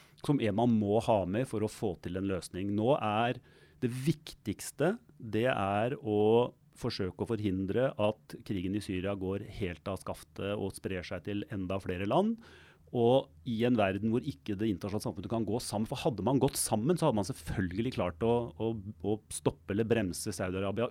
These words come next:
uten at det skulle føre til at Syria spredte seg til Tyrkia og, og andre steder. Men fordi de klarer å splitte og herske, så,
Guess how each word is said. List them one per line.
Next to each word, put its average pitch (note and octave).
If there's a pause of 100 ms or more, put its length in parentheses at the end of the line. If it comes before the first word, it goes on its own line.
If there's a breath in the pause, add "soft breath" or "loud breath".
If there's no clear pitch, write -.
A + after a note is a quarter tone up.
(120)
uten G#2
at G#2+
det F#2+
skulle G#2+
føre G2+
til G2
at G2
Syria F#2+ (440 loud breath)
spredte F2
seg F2+
til G2+
Tyrkia F#2+
og, F#2+ (240)
og A2
andre F#2+
steder. D3+ (400 loud breath)
Men A#2+
fordi G2+
de B2+
klarer G#2
å A2
splitte -
og A#2
herske, D#3 (420 soft breath)
så, A#2